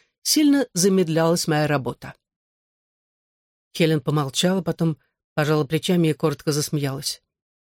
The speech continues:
Её лицо сделалось тоньше, старше,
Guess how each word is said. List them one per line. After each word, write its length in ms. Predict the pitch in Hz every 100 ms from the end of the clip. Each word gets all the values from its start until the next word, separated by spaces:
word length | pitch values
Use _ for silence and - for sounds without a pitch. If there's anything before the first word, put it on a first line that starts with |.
| _ _
Её 180 | 190 208
лицо 300 | 185 175 175
сделалось 400 | 151 165 160 -
тоньше, 420 | - 214 208 -
старше, 680 | 170 - - 180 - - 180